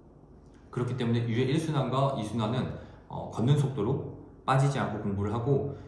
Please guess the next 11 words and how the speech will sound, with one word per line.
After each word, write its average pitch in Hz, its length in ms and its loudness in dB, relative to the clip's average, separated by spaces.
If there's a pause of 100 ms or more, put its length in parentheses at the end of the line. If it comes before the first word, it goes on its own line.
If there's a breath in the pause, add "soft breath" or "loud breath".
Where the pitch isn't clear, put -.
유예 117 160 2
삼 143 160 2
순환 135 280 0
때 - 360 -4 (180)
열심히 98 300 -4
달리시면 95 400 -2
될 - 120 -6
것 101 100 -4
같아요. 87 420 -4 (1040)
그리고 135 220 4
마지막인데, 139 840 2